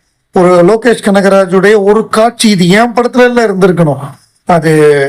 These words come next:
கமல் சார் வந்து அந்த மீசையை முறுக்கிட்டு அந்த நடந்து வர்ற சீனு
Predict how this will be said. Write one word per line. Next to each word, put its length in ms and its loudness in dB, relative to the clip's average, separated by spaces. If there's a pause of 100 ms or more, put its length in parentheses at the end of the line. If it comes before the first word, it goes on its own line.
(320)
கமல் 180 0
சார் 260 -2
வந்து 200 -2
அந்த 200 0
மீசையை 640 0
முறுக்கிட்டு 640 0
அந்த 160 -2
நடந்து 520 0
வர்ற 180 0
சீனு 420 0